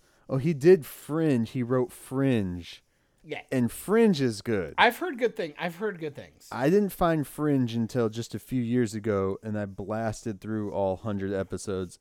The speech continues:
Speaker 1: And that shit, I mean, that's down my alley, you know. It's, it's X-Files with a
Speaker 2: Yes.
Speaker 1: multiverse.
Speaker 2: Uh, yeah.
Speaker 1: <laughs>
Speaker 2: I, no, I've heard good things. I,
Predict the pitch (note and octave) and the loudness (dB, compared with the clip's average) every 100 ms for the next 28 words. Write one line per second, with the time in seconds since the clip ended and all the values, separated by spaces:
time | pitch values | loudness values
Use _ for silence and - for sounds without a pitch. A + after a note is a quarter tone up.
0 | _ A2 G2+ B2 C#3 - A2+ G2 - _ | _ -2 0 0 -2 0 0 0 -4 _
1 | _ A#2+ C3+ D3+ D3 D3 B2+ G#2+ - A2+ | _ 0 2 4 4 2 2 0 -4 -2
2 | A2 F#2 E2+ F#2 F#2 F2 E2+ - B2 A#2 | -2 -2 -4 -6 -6 -6 -8 -8 -6 -6
3 | - C#3+ - D3+ D#3+ - B2 B2 A2 A2+ | -4 -4 -2 -2 -4 0 2 2 0 -2
4 | A#2 A2+ A2+ A2+ G2+ E2+ D2+ - - _ | 0 2 0 0 -6 -6 -10 -16 -20 _
5 | - G3 E3 G3+ G#3+ F#3+ E3+ - - _ | -6 -2 0 4 6 4 2 -8 -12 _
6 | _ C4 F4 D#4 F#4 F4+ G#4 F#4+ F4 D4 | _ -2 0 -2 -2 -2 -4 -6 -6 -6
7 | B3+ A2 - _ G3 A3 | -8 -12 -20 _ -4 -4